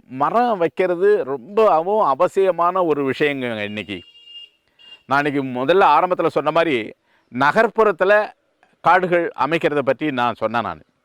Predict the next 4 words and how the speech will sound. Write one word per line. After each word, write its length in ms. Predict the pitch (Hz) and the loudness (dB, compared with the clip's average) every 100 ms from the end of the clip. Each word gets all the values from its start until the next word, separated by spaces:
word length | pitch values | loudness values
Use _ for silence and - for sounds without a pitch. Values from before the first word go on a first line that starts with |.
| _ _ _ _ _ _ | _ _ _ _ _ _
ஏன் 340 | 131 190 277 262 | 0 4 4 4
அவசியம் 720 | 180 156 131 190 - 190 175 | 2 2 2 0 0 0 0
அப்படின்னு 280 | 147 139 135 | 0 -2 -2
கேட்டீங்கன்னா, 540 | 123 147 175 131 139 | -2 0 0 0 -4